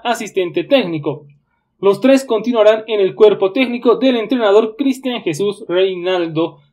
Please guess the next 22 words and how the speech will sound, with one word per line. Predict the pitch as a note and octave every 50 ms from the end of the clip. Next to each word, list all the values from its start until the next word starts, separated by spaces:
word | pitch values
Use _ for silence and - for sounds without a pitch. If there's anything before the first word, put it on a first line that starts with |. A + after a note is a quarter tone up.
| _
de | - E3+ E3+
cara | D3+ G3+ G3+ G3 F#3+ F#3 - -
a | G3+ G3+
la | F#3+ F3 -
temporada | - G3+ E3 D3 E3+ E3 F3 F3+ F3+ F3+ F3
dos | D#3+ D#3 D#3 C#3+ D3+
mil | D#3+ E3+ F3 F3 F3 E3+ E3 -
veintitrés. | D#3 D3 D#3+ D#3+ D#3 D#3 D3 D3+ D#3 C#3+ D3+ D3+ C#3+ B2+ - - - - _ _ _ _ _ _ _ _ _ _ _ _ _ _ _ _ _ _ -
Hasta | - F3+ - -
acá | G#3+ - B3 C4
el | C4 B3
video | G#3+ A3 A3+ A#3 A#3 A#3
de | A3 A3 A#3+
hoy. | C4 C4+ C#4 C4+ C4 - _ _ _ _ _ _ _
Espero | - - D3 A3+ A3 A3 A3
que | G#3+
les | G3+ G3 F#3+ G#3+
haya | G#3+ G3+ G3+ F#3+
gustado. | F#3+ G3+ G3 - C#4 C4+ C4 C4 C4+ C4 - -
¿Qué | - C#4
piensan | C#4 C#4 C#4 C#4+ C#4 C4 - A3+ A3
acerca | A3 G#3+ A3 A#3+ A#3 A#3 A3+ G#3 F#3+ D#3+ -